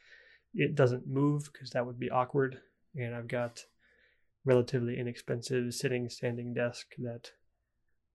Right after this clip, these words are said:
I mostly use sitting. And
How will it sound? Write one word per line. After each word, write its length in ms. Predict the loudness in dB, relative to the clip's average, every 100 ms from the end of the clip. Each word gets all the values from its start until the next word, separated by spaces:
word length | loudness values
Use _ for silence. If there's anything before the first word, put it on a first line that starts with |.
| _ _ -4
I 60 | -2 -2 -6 -16 _ _ _ _ _ _
mostly 600 | 12 12 12 2 0 0
use 540 | 0 -2 -2 -4 -4
sitting. 440 | 0 -2 -2 -8 -10 -16 _ _ _ _ _ _ _ _ _ _ _ _ _ 0
And 520 | 2 2 -2 -4